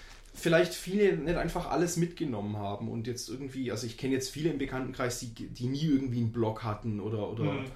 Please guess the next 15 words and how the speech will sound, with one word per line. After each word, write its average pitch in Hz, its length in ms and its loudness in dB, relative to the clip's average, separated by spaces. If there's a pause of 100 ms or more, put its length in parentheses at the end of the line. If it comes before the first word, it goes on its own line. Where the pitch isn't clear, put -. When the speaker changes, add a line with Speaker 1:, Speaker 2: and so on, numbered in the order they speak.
(460)
Speaker 1:
irgendwelche 135 380 4
Sachen 131 260 0
selber 135 260 6
ins 123 140 0
Internet 127 380 0
oder 120 280 -2
Videos 139 440 4
für 139 100 -2
YouTube 135 380 0
produziert 131 380 -2
haben 123 120 0
oder 123 120 0
Podcasts 127 520 -4
gemacht 127 340 -2
haben. 160 160 2